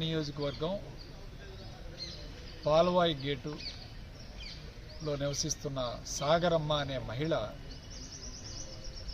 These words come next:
చనిపోవడం జరిగింది.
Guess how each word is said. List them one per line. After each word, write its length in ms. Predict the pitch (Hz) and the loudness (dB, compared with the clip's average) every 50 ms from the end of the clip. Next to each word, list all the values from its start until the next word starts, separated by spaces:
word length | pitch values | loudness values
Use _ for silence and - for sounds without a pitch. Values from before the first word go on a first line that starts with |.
| - - - - - - - - - - - - - - - - - - - - - - - - - - - - | -6 -6 -8 -6 -8 -8 -8 -8 -8 -8 -8 -8 -8 -8 -8 -8 -8 -8 -8 -8 -8 -8 -8 -8 -6 -4 2 6
చనిపోవడం 480 | 165 160 180 165 185 180 160 147 127 123 117 | 6 6 6 6 6 4 4 4 2 0 -2
జరిగింది. 340 | 107 101 101 - - - | -2 -2 -4 -6 -6 -8